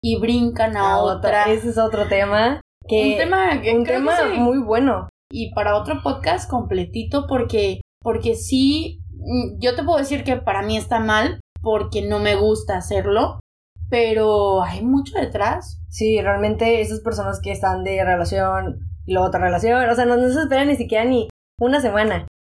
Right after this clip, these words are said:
Speaker 2: Em, creo que cualquier persona que esté escuchando esto, pues, conoce una persona que es así. Y si no
Speaker 1: Muy
Speaker 2: conoce a
Speaker 1: probable.
Speaker 2: nadie, eres tú.
Speaker 1: <laughs>
Speaker 2: Eres tú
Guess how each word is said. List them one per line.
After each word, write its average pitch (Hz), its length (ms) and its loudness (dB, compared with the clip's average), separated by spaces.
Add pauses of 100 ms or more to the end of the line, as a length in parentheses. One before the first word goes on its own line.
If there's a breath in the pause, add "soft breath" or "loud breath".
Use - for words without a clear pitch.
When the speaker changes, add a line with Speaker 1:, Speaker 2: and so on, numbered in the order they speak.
(120)
Speaker 2:
Em, 214 840 2
creo 233 200 2
que 285 180 0
cualquier 247 400 0
persona 254 260 2
que 247 80 0
esté 220 100 -2
escuchando 214 400 0
esto, 220 520 -2
pues, 202 120 -10
conoce 190 280 -4
una 202 140 0
persona 185 300 -4
que 180 100 -6
es 175 40 -4
así. 190 340 -6 (200)
Y 277 180 -2
si 233 80 2
no 277 120 0
Speaker 1:
Muy 269 100 -2
Speaker 2:
conoce 247 180 4
a 247 40 2
Speaker 1:
probable. 247 200 4
Speaker 2:
nadie, 277 340 2 (280)
eres 220 260 0
tú. 233 380 -2 (100)
Speaker 1:
<laughs> 285 600 0
Speaker 2:
Eres 277 320 2
tú 294 100 2